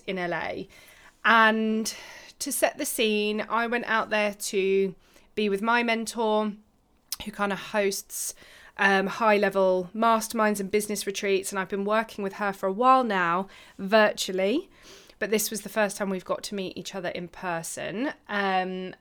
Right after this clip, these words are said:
and it was so lovely to kind of connect on that deeper level, um, to squeeze her and all those good things. Um, but I was in a room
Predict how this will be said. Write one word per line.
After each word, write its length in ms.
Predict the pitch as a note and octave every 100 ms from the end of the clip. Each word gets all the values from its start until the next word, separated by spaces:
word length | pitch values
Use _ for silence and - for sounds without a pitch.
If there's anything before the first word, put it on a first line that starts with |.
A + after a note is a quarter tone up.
| _ -
and 340 | G3 F3+ F#3
it 60 | -
was 80 | -
so 240 | - G#3
lovely 340 | F#3+ F#3+ F#3+ F#3
to 140 | -
kind 160 | - F#3+
of 80 |
connect 420 | - G#3+ G3 - F#3
on 60 |
that 160 | F3+ -
deeper 320 | C4+ C4 C#4+
level, 580 | C4 B3+ B3 B3 A#3+ A#3+ - - -
um, 260 | E3+ E3+ D#3+
to 100 | -
squeeze 440 | - - F3 F3+
her 200 | F#3 F3
and 80 | E3+
all 140 | F3 E3
those 340 | E3 E3+ -
good 280 | - F#3 F#3
things. 500 | - - A#3+ C4+ - - - - -
Um, 460 | B3+ A3+ A3+ A3+ A#3 _ _
but 460 | G#3 G3 B3 A#3 - -
I 140 | A3+
was 180 | A3+ A#3
in 100 | B3
a 60 |
room 640 | A#3 A3+ A3 A3+ G#3 G#3+